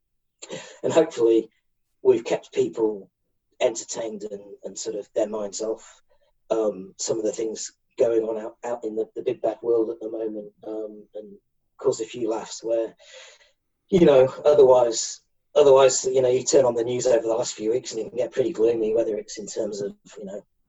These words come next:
the sickness and the, the problems there or,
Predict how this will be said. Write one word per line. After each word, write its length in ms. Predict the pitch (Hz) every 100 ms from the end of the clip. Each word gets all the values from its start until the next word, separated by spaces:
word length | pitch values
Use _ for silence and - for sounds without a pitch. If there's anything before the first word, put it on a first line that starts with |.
| _ _ _ _ - _
the 100 | -
sickness 480 | - - - 110 -
and 180 | 110 110
the, 80 | 113
the 80 | 113
problems 380 | - 117 110 -
there 280 | 113 113 104
or, 340 | 98 98